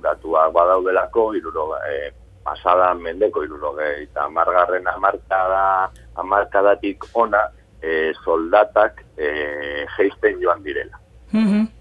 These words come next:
Speaker 1: Bai.
Speaker 2: Bai.
Speaker 1: Mila bederatziehun eta hirurogeita hamazazpian, e, adibide bat ematearren, soldatapeko biztanleriaren ordainsaria,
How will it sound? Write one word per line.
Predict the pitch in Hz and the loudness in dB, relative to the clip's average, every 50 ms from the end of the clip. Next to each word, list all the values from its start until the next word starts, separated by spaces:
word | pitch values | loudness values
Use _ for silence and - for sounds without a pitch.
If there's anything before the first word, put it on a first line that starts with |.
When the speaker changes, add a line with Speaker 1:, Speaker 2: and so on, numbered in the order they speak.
| - - | -20 -10
Speaker 1:
Bai. | - 90 90 - - - - - - - - | -4 -4 -4 -4 -4 -10 -18 -20 -14 -6 -2
Speaker 2:
Bai. | 98 | 2
Speaker 1:
Mila | 95 98 98 95 | 6 8 8 8
bederatziehun | - - 87 98 101 - - - 95 104 104 101 | 8 8 6 4 2 2 0 -4 -4 -4 -2 0
eta | 98 95 95 | 2 2 4
hirurogeita | 98 92 101 98 95 98 92 95 92 | 4 2 4 4 4 4 4 4 4
hamazazpian, | 90 92 92 - 110 104 - - 113 117 120 113 92 | 2 2 2 2 0 0 0 2 4 4 4 4 2
e, | 80 80 76 76 73 71 71 - - - - | -4 -6 -6 -6 -6 -6 -10 -12 -12 -10 -6
adibide | 65 71 76 80 80 78 78 80 | -4 -2 -2 -2 -4 -4 -2 0
bat | 78 78 76 | 0 0 -2
ematearren, | 78 80 82 80 - 80 80 92 101 110 107 - - - - - - - - - - | -2 -4 -4 0 2 0 2 4 4 2 2 0 -4 -12 -20 -20 -20 -20 -20 -20 -12
soldatapeko | - 85 85 87 92 95 95 95 98 95 - 98 92 101 98 98 | -6 -4 -2 2 2 4 4 6 4 4 4 2 2 2 2 2
biztanleriaren | 101 98 - - 104 104 104 104 101 101 98 104 101 98 95 92 - 98 95 95 95 87 | 2 -2 0 0 0 2 4 2 2 4 4 4 4 4 2 0 2 2 2 2 2 -2
ordainsaria, | - 92 87 85 87 87 87 87 - - - 85 87 92 107 107 92 78 | -2 0 2 2 2 2 0 -2 -4 -2 0 2 2 4 4 4 4 4